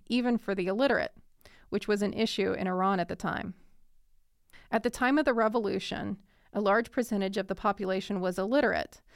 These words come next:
but they understood a wide range of images going back hundreds of years. The propaganda relied on minimal words and maximum impact of graphics.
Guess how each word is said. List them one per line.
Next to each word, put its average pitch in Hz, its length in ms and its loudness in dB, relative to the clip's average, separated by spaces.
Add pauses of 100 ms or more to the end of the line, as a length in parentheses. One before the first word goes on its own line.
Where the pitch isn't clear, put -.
(140)
but 214 100 2
they 226 120 0
understood 269 460 2
a 208 60 2
wide 190 380 2
range 185 380 -2
of 196 100 -4
images 220 480 0
going 185 240 -4
back 175 180 2
hundreds 202 420 -2
of 185 120 -6
years. - 480 -8 (580)
The 220 80 2
propaganda 208 720 0
relied 202 480 2
on 196 240 0
minimal 269 400 4
words 180 500 -2
and 196 200 2
maximum 190 640 -2
impact 175 440 -4
of - 140 -8
graphics. - 680 -8